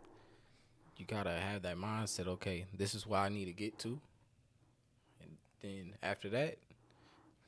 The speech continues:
get to the big spot. Everybody got a big goal,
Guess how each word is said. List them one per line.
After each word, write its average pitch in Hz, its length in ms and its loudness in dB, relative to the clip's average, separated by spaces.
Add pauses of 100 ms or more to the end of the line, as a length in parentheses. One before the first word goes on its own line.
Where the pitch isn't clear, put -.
(240)
get 104 180 -4
to 104 80 -2
the 87 80 -6
big 123 300 4
spot. - 300 -2 (280)
Everybody 160 360 12
got 165 160 12
a 160 40 12
big 156 320 12
goal, 151 460 12